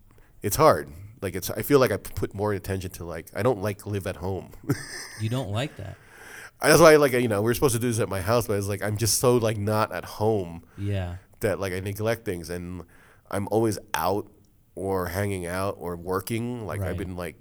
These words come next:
Speaker 1: working overtime, and it's just, I have another job, and I just, I don't know.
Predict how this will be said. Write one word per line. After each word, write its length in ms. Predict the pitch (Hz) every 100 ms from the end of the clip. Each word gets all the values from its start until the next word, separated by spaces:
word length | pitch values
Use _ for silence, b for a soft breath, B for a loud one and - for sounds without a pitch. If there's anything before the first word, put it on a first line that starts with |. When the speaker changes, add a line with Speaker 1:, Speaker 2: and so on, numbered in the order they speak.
| -
Speaker 1:
working 260 | 92 95 -
overtime, 680 | 95 98 90 101 101 107 87
and 160 | 76
it's 140 | 73 -
just, 160 | 76
I 40 | 87
have 80 | 87
another 260 | 82 82
job, 560 | 73 87 85 95 107 104
and 300 | 80 80 78 B B B B B B _ _ _ _ _ _
I 100 | 104
just, 200 | 101 104
I 60 | 101
don't 120 | 104
know. 220 | 107 87